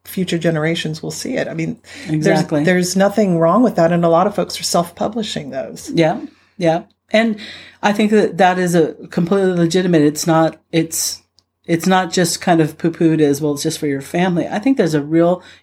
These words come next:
Speaker 2: universal value to hearing the stories, uh, uh, of how life was. It's almost like a history
Speaker 1: Mm-hmm.
Speaker 2: lesson, but not saying, "On this date, the battle was fought, and on this day,
Speaker 1: Right.
Speaker 2: the, the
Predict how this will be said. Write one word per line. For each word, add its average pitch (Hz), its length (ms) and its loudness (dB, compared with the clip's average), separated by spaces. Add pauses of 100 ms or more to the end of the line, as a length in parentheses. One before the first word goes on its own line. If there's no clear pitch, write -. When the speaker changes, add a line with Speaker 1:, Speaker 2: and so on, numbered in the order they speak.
Speaker 2:
universal 160 600 2
value 151 640 0 (340)
to 180 140 2
hearing 156 640 4
the 156 80 -2
stories, 143 720 -2
uh, 151 200 -6
uh, 175 100 -8 (180)
of 151 160 0
how 175 320 -2
life 160 340 0
was. 170 220 2
It's 147 180 0
almost 208 220 0
like 208 120 -4
a 196 60 -2
history 180 440 -2 (100)
Speaker 1:
Mm-hmm. 233 440 0
Speaker 2:
lesson, 165 540 0
but 175 140 2
not 170 320 0 (140)
saying, 165 500 0 (180)
"On 160 140 2
this 156 160 0
date, 156 200 0
the 156 60 -8
battle 143 300 -2
was 143 160 -10
fought, 139 420 -6
and 143 140 2
on 135 140 2
this 147 160 -2
day, 156 220 2
Speaker 1:
Right. 156 180 -6
Speaker 2:
the, - 60 -8
the 165 200 2